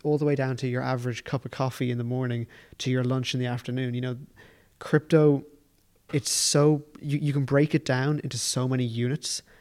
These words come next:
that it works for both large and small scale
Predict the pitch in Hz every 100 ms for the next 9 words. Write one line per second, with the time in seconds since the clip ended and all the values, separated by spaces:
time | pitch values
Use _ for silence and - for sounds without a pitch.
0 | _ _ _ - 127 123 117 135 - -
1 | - 127 120 131 123 127 127 127 - 131
2 | 123 120 - 120 117 - 120 117 117